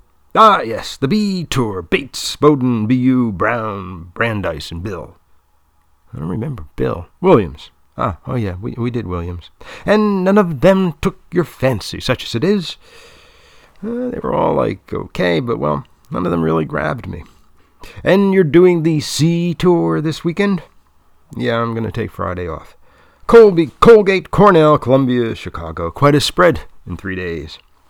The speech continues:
"I think we're gonna skip Chicago." <gasps> "You should still consider it. Sight unseen." "Okay, and Kenyon, too. That sounds like C."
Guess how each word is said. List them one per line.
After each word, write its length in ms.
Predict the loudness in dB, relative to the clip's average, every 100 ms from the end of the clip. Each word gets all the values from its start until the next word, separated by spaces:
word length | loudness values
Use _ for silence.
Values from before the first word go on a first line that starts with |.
| _ _
"I 180 | -12 -8
think 180 | -8 -8
we're 100 | -6
gonna 260 | -6 -6
skip 440 | -10 -12 -10 -12 -12
Chicago." 600 | -14 -8 -8 -6 -10 -14 -18 -10
<gasps> 360 | -10 -12 _
"You 60 | -18
should 220 | -14 -12
still 500 | -12 -12 -10 -4 -4
consider 420 | -4 -2 2 2
it. 120 | 0 -6 -20
Sight 320 | -10 -8 -8 -6
unseen." 540 | -6 -6 -4 -4 -4 -10 _ _ _ _ _ _
"Okay, 320 | -8 -8 -8 -4
and 180 | -4 2
Kenyon, 400 | 2 2 -4 -12 -4
too. 220 | -4 -2
That 180 | -8 -10 _
sounds 360 | -4 -4 -4 -8
like 160 | -10
C." 320 | -10 -12 -14